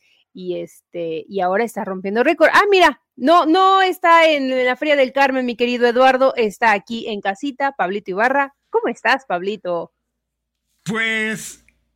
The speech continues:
Speaker 2: yo la verdad estoy muy bien, espero que ustedes en casa también.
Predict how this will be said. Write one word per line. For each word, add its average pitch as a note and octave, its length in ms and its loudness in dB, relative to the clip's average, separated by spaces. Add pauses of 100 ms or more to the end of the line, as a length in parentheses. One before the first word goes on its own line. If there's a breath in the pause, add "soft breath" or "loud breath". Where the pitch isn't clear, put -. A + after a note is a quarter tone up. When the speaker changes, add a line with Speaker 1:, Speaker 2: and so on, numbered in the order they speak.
(480)
Speaker 2:
yo D4+ 180 -2
la E4 100 -4
verdad C#4+ 460 -8
estoy - 300 -8
muy D#3 140 -2
bien, G3+ 260 -4
espero C3 340 -10
que - 60 -14
ustedes B2 300 -8
en A#2 80 -8
casa C#3+ 280 -6
también. A#3 560 -4